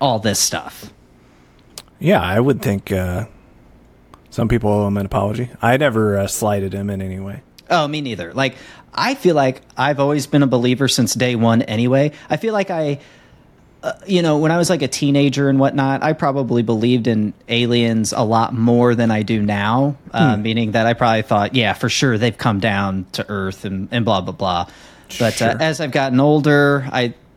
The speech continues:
Speaker 1: kinda strayed away from that, but I never once thought Tom was crazy, like almost everyone else seemed to. Um, I just think, and it kinda just goes back to what y-, you and I both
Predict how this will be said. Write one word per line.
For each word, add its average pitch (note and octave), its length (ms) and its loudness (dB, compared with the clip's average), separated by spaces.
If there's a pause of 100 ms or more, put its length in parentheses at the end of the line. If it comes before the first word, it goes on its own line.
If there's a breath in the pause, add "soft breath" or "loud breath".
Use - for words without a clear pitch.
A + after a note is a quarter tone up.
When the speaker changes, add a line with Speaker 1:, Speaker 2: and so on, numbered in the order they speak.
(140)
Speaker 1:
kinda B2+ 260 -6
strayed B2+ 280 0
away A2 260 2
from G3 200 -2
that, A3 340 -2
but D3 260 0 (580 loud breath)
I G3 140 0
never C4+ 240 -2
once D#3+ 360 0
thought G2+ 420 -2
Tom G#2+ 240 0
was G#2 140 -2
crazy, F#2+ 520 -4 (100)
like A#2+ 420 -2 (480)
almost C#3 440 2
everyone A#2 320 2
else A#2 180 2
seemed F#2+ 360 -2
to. F#2 280 -6 (300 loud breath)
Um, A#2 460 0 (320)
I E3 140 -2
just F3 300 0
think, C#3 460 -2 (160)
and C#3+ 140 0
it - 160 -6
kinda A#2 200 -2
just A2 160 -4
goes G2+ 160 -4
back G#2+ 220 -4
to - 100 -12
what G#2+ 100 -2
y-, G#2+ 100 -8 (320)
you B2+ 180 2
and G#2+ 80 0
I G#2+ 80 0
both G#2 240 -2